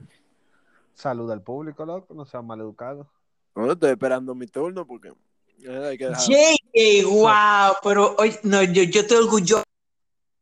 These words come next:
Speaker 2: hay que dejar
Speaker 3: J J,
Speaker 2: hablar a la
Speaker 3: Dios
Speaker 2: gente.
Speaker 3: mío.
Speaker 1: Voy a necesitar, sí, el, por favor, que lo pongan en speaker. J J,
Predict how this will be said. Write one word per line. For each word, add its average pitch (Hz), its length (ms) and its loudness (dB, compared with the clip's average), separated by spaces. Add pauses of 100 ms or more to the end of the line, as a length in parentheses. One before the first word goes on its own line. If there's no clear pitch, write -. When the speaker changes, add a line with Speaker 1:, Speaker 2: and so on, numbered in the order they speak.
(640)
Speaker 2:
hay 139 80 -20
que 151 120 -20
dejar 147 60 -16
Speaker 3:
J 220 320 2
J, 180 140 2
Speaker 2:
hablar 175 160 6
a 160 60 -2
la - 60 -8
Speaker 3:
Dios - 160 -2
Speaker 2:
gente. - 320 -20 (120)
Speaker 3:
mío. 370 120 -8 (3750)
Speaker 1:
Voy 143 220 -6
a 160 80 -6
necesitar, 156 800 -10
sí, - 320 -18
el, 131 300 -12
por 131 200 -12
favor, 131 280 -12
que - 80 -18
lo 120 100 -12
pongan 127 360 -14
en 131 80 -16
speaker. 117 420 -16
J 151 160 -10
J, 151 120 -12